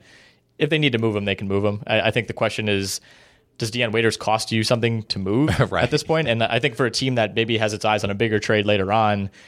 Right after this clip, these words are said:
Speaker 1: you're not necessarily willing to give up picks or, or another
Speaker 2: No.
Speaker 1: young player just to move a disgr-, like, I think they would just tell him to stay away from the team if they can't find the right deal.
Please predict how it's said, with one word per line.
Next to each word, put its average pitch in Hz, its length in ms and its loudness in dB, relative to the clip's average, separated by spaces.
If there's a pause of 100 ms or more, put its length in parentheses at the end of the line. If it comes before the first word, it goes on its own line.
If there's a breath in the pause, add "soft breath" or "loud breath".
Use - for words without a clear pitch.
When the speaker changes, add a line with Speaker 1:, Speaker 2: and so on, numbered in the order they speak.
(360 loud breath)
Speaker 1:
you're 113 180 0
not 113 340 0
necessarily 107 720 0 (240)
willing 104 300 0
to 101 40 -4
give 104 200 0
up 98 180 -2
picks - 460 -2
or, 95 380 0
or 101 180 2
another 98 240 2
Speaker 2:
No. 98 80 0
Speaker 1:
young 101 180 2
player 101 300 2
just 104 240 -2
to 110 80 -2
move 101 640 -2
a 101 100 -2
disgr-, 101 360 -2
like, 113 140 2
I 123 100 2
think 143 140 0
they 123 100 2
would 113 80 -2
just 110 140 -2
tell 123 100 2
him 107 60 0
to 101 40 -6
stay - 140 2
away 101 160 2
from 101 160 -6
the 98 60 -6
team 101 280 -2
if 95 80 -8
they 104 100 0
can't 95 220 -4
find 98 160 0
the 95 60 -4
right 95 160 0
deal. - 280 -6